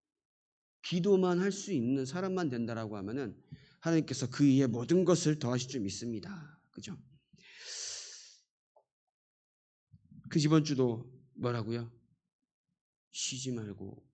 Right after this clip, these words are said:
기도하라." 어떻게 쉬지 말고 기도합니까? 근데 우리가,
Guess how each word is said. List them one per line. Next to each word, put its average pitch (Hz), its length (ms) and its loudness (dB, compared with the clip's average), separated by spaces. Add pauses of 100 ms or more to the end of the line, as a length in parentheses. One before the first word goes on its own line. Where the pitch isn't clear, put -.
(120)
기도하라." - 600 -12 (1400)
어떻게 160 240 -2
쉬지 208 220 -2
말고 202 200 2
기도합니까? 139 680 -4 (3750)
근데 202 260 4
우리가, 151 460 2